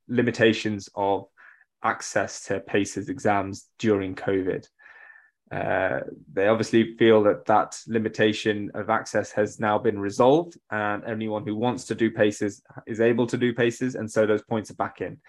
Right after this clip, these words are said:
They've put in their, uh, documentation as a caveat, they will revisit this again next year. So let's see, let's see, uh, how,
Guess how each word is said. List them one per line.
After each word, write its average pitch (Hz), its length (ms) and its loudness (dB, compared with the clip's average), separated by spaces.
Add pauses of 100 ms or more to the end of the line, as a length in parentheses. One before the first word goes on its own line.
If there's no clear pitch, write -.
(280)
They've 120 160 4
put 143 140 8
in 127 100 6
their, 113 460 4
uh, 98 320 2 (140)
documentation 110 680 0
as 101 80 -6
a 110 40 -10
caveat, 110 520 2 (240)
they 117 100 2
will 113 160 4
revisit 113 460 -2
this 107 160 -10
again 104 400 -8
next 110 260 -6
year. 123 340 2
So 101 260 -6 (500)
let's 113 200 -8
see, 101 300 -2
let's - 220 -4
see, 107 300 0
uh, 98 320 0
how, 98 400 -4